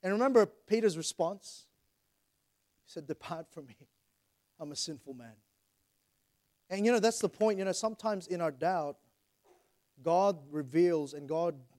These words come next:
rewards the little, little faith just to show us how big he is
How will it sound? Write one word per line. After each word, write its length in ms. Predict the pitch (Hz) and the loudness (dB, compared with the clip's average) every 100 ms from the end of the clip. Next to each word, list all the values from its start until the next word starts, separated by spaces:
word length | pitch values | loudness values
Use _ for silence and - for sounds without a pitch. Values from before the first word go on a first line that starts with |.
| _ _ _ _ | _ _ _ _
rewards 600 | 143 147 156 170 143 120 | -6 -2 0 0 -2 -8
the 100 | 135 | -6
little, 400 | 139 165 185 147 - | -6 -4 -4 -6 -8
little 220 | 156 147 | -8 -8
faith 340 | - 135 120 _ _ _ _ _ _ _ _ _ _ _ _ _ _ | -10 -18 -18 _ _ _ _ _ _ _ _ _ _ _ _ _ _
just 200 | - 202 | -8 -6
to 80 | - | -6
show 320 | - 190 185 | -6 -4 0
us 200 | 170 143 | -2 -2
how 180 | - 156 | -10 -12
big 260 | 139 151 139 - | -12 -12 -12 -14
he 160 | 143 | -16
is 400 | 131 113 110 - | -16 -16 -18 -20